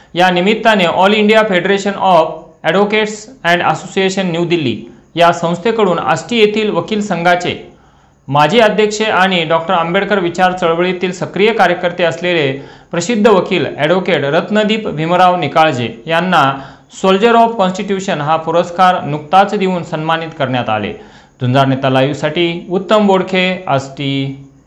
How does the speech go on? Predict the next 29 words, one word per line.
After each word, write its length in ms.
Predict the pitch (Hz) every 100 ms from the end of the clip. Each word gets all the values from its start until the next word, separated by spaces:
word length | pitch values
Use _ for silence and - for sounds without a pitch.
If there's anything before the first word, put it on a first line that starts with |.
| _ _ _ _ _ _ - _ _
बीड 280 | 147 170 269
जिल्ह्यातील 640 | 262 254 233 233 240 247
जिल्हा 260 | 190 190 214
परिषद 380 | 214 180 196 202
अंतर्गत 520 | 175 170 190 170 131
आरोग्य 380 | 131 165 202 233
विभागातील 640 | 214 208 208 208 220 214
आठशे 400 | - 170 175 202
त्रेपन्न 500 | - 180 180 220 240
मंजूर 380 | 226 185 180 202
पदांपैकी 720 | 202 170 175 180 170 165 127 90 - - _ _
चारशे 320 | 185 175 175 240
पंच्याहत्तर 640 | 214 190 208 226 226 233
पदे 300 | 196 175 175
म्हणजे 320 | 175 190 208
साठ 360 | 208 190 214 208
टक्के 200 | 208 208
पदे 400 | 202 185 185 180
रिक्त 280 | 175 165 196
असून 380 | 160 - 143 101 - - -
आरोग्य 320 | 165 208 247
यंत्रणा 400 | 220 208 214 190
व्हेंटिलेटरवर 760 | 156 170 214 190 185 196 196 190
असून 400 | 147 - 147 104 -
तातडीने 460 | 175 170 196 240 247
रिक्त 240 | 220 220 214
पदे 360 | 202 190 175
भरण्यात 400 | 156 147 180 190
यावीत, 260 | 165 120